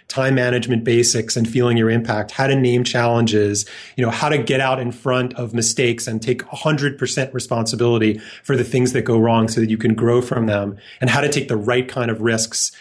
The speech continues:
so you can challenge the status quo in your culture. A lot of employees fall into this trap of thinking that they're powerless to change things.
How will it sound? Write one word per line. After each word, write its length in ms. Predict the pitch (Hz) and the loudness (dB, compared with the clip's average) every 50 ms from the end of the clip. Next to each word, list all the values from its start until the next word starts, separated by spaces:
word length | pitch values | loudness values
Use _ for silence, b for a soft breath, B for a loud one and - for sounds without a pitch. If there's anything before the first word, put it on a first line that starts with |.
| B B B | B B B
so 240 | - - 127 117 | -6 -2 0 2
you 140 | 113 113 117 | 2 2 2
can 160 | 113 - 117 | 0 0 -2
challenge 420 | 110 - - 127 120 123 120 113 107 | -2 -2 -2 0 0 0 0 0 -2
the 80 | 113 | -4
status 360 | 107 110 - 117 113 113 110 - | -4 -4 -2 -2 -2 -2 -2 -2
quo 280 | - - 120 113 110 | -2 -2 0 0 0
in 60 | 110 107 | 0 0
your 80 | 107 | -2
culture. 420 | 104 - - 113 113 113 - 113 107 | -2 -2 -2 -2 0 0 -2 -2 -2
A 60 | 104 | 0
lot 180 | 107 113 120 131 | 0 0 2 0
of 220 | 135 131 127 B B B B B | 0 -2 -4 B B B B B
employees 680 | - 127 - - 139 135 131 127 123 120 - - - - _ _ _ | -8 -6 -2 0 2 4 4 4 4 2 0 -2 -6 -12 _ _ _
fall 300 | _ - - 139 131 131 | _ -6 -4 -2 0 0
into 120 | 131 131 131 | 0 -2 -2
this 160 | 117 117 - | -2 -2 -2
trap 280 | - 135 127 120 120 | -2 0 0 0 0
of 80 | 127 117 | -2 -4
thinking 300 | - 131 113 117 127 117 | -6 -6 -4 -2 -2 -2
that 100 | 110 107 | 0 0
they're 100 | 120 107 | -2 -4
powerless 480 | 110 - - 123 123 123 120 120 113 117 | -4 -2 0 0 2 2 2 0 0 -2
to 140 | - 120 | -6 -6
change 340 | - - 127 123 123 127 123 | -6 -4 -2 0 0 0 0
things. 240 | - 113 104 104 104 | -2 -4 -6 -8 -10